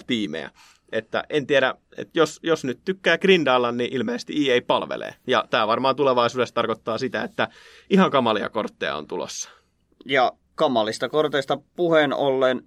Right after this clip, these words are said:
Speaker 2: niin siellä Timo Werner tulee saamaan torstaina uuden Team of the Week-kortin itselleen.
Speaker 1: No joo, siellä on aika paljon näitä,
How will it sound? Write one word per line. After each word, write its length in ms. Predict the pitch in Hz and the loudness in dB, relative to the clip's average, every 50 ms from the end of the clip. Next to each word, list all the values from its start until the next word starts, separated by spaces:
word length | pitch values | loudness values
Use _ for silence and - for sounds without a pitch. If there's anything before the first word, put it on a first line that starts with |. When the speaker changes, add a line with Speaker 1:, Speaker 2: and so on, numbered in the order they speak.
| _ _ - | _ _ -10
Speaker 2:
niin 520 | 131 127 127 127 123 123 123 123 123 - - _ _ | -8 -6 -4 -4 -2 -2 -2 -2 -4 -4 -6 _ _
siellä 380 | - - 147 127 123 127 117 - _ _ - | -8 -2 0 0 2 2 2 0 _ _ -6
Timo 240 | - 151 143 139 127 | -4 -2 0 0 -2
Werner 600 | 123 143 147 147 135 127 123 120 120 110 107 107 _ _ - | 2 4 4 6 4 4 0 -2 -2 -2 -4 -6 _ _ -4
tulee 380 | 170 156 151 139 123 117 113 | -2 2 4 4 4 4 2
saamaan 720 | - - 123 117 113 107 110 110 110 110 - 135 107 87 - _ _ | 2 2 2 4 4 2 0 -2 -4 0 0 0 0 -2 -10 _ _
torstaina 720 | - 135 127 123 113 107 - - - 107 104 104 98 92 _ - - - _ | 2 4 4 4 2 0 -4 -4 -2 -2 -2 -2 -4 -6 _ -16 -20 -20 _
uuden 420 | - 127 127 120 120 104 107 98 92 - _ - | -6 -4 -2 -2 0 0 -2 -4 -4 -8 _ -2
Team 240 | 127 117 113 107 | -2 -2 0 0
of 100 | 104 101 - | -4 -6 -6
the 80 | - 104 | -8 -8
Week-kortin 880 | 98 104 98 92 - - - _ - 117 107 104 92 92 95 92 90 | -6 -4 -6 -6 -8 -14 -16 _ 0 0 0 0 -2 -6 -8 -6 -4
itselleen. 600 | 98 98 98 - - - 57 64 - - - - - - - - - 180 196 | -6 -6 -8 -8 -10 -8 -8 -8 -8 -10 -10 -14 -16 -20 -20 -20 -20 -18 -10
Speaker 1:
No 100 | 208 226 - | -8 -8 -8
joo, 320 | - 226 247 262 233 170 147 | -8 -4 -4 0 0 0 0
siellä 260 | - 196 180 175 180 | 2 0 0 2 0
on 140 | 180 180 - - | 0 -2 -6 -2
aika 220 | - 190 190 196 | -2 -2 -2 -2
paljon 360 | 190 - 269 262 180 135 123 | -2 -2 0 2 2 0 0
näitä, 260 | 113 110 110 107 98 | 0 -2 -2 -2 -4